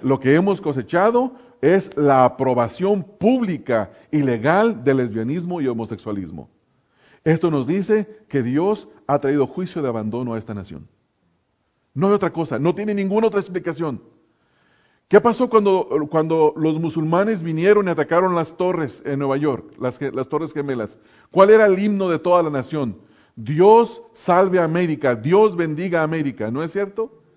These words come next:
Donde quiera usted veía banderas en los carros, el americanismo, el patriotismo, perdón, y donde quiera dis-, dicen que las congregaciones se llenaban de personas que estaban buscando a Dios.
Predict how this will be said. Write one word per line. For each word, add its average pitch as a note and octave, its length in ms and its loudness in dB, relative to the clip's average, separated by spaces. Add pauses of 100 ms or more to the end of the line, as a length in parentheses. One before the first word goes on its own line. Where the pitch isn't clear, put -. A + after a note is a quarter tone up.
(320)
Donde D#3 240 2
quiera G#3 240 4
usted A#3+ 220 2
veía G#3+ 280 6
banderas F#3 540 0
en F3+ 80 -2
los C#3+ 160 -4
carros, E3+ 540 -2 (320)
el C3 260 0
americanismo, C#3+ 920 -2
el A#2+ 300 0
patriotismo, D3 680 -2
perdón, C#3 460 -4 (300)
y D#3+ 100 -6
donde D3+ 280 0
quiera A3+ 420 2 (280)
dis-, F3 260 -6
dicen F#3 520 -2
que C#3+ 100 -2
las C3+ 220 0
congregaciones B2 680 -4
se C#3 160 -4
llenaban E3+ 580 0
de D3 100 -2
personas E3+ 460 -6
que - 40 -20
estaban E3 320 -4
buscando D3+ 480 -4
a C#3 60 -2
Dios. C#3 280 -4